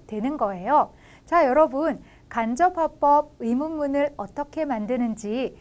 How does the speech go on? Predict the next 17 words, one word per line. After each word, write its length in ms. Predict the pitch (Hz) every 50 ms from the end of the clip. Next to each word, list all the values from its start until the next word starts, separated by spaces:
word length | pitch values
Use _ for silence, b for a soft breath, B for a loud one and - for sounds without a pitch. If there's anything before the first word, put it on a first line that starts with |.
| B B B
선생님이 640 | - - 277 285 277 320 320 302 269 240 240 240 247
하나씩 640 | 240 269 294 294 302 294 - - 285 277 277 277 -
설명해 460 | - 311 339 349 370 381 381 370 349
주었어요. 800 | - 262 233 226 - - - 208 196 190 202 240 269 233 - b b b b b b b _
이제 540 | - 226 202 - 202 220 254 277 240 - - - -
선생님하고 680 | - 294 294 285 339 339 330 320 302 294 269 254 262 262
같이 640 | 262 214 208 - - - - - 277 285 277 - - -
연습해 460 | 214 208 208 214 - 311 - 320 349
볼까요? 600 | 285 269 208 - - 165 160 185 220 294 359 349 - _ _ _ _ _ _ _ _ _ _ _ _ _ _ _ _ _ _ _ _ _ _ _ _ _ _ _ _ _ _ _ _ b b b b b b b b _ _ -
여러분 560 | 240 220 220 247 233 220 254 262 262 262 254 254
어때요? 680 | 214 214 - - 262 254 247 226 220 233 269 320 381 381 B B B B B B B B B B -
간접화법 920 | - 240 214 220 - 311 330 320 311 302 302 - - 294 285 285 285 285 285
평서문보다 1200 | - - 330 339 339 339 359 359 349 349 339 330 294 247 233 220 - 208 220 240 254 262 214 - b b b b b _
의문문은 800 | 226 208 202 233 269 277 294 277 269 254 269 302 339 359 359 -
조금 360 | - 214 180 - 220 214 214
더 120 | 220 208 202
쉬워요. 800 | - - 320 339 349 339 330 285 233 233 269 285 220 - -